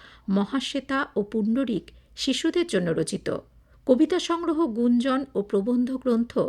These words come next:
বালিকা শিক্ষার আদর্শ। লিখতেন যেমন প্রবাসী, বিচিত্রা, নব্যভারত, বঙ্গলক্ষ্মী ইত্যাদিতে,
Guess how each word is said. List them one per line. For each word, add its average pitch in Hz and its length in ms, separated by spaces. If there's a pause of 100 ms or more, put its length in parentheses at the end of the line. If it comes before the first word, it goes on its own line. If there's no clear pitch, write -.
(340)
বালিকা 214 460
শিক্ষার - 420
আদর্শ। 160 400 (560)
লিখতেন 269 520
যেমন 320 320
প্রবাসী, 233 600
বিচিত্রা, 233 720
নব্যভারত, 202 680 (160)
বঙ্গলক্ষ্মী 214 680
ইত্যাদিতে, 220 680